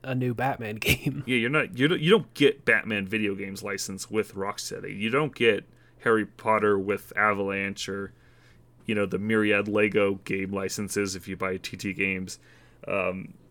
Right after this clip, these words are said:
Speaker 2: the only one you would get, which is super valuable, would be if you got NetherRealm, you'd get Mortal Kombat, which, you know,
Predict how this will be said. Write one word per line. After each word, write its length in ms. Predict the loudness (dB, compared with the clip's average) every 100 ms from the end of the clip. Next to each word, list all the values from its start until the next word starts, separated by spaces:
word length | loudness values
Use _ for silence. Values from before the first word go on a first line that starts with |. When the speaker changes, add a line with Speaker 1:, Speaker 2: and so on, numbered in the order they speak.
| -10
Speaker 2:
the 160 | 4 8
only 200 | 8 8
one 200 | 4 4
you 100 | 8
would 220 | 8 8
get, 200 | 2 2
which 300 | 0 -4 -12 _ 2
is 180 | 2 2
super 480 | 0 2 2 2
valuable, 580 | 0 0 -2 -4 -2 -2
would 160 | -2 -2
be 320 | -2 -2 -4
if 100 | -6
you 80 | 0
got 200 | 0 2
NetherRealm, 540 | 2 2 0 -4 -4
you'd 100 | -8
get 160 | -8 -8
Mortal 200 | -6 -8
Kombat, 480 | -2 -2 0 -2 -4 _ -20 -20 _
which, 380 | -8 -8 -8 -12 _ -20 _ -10
you 80 | -6
know, 160 | -6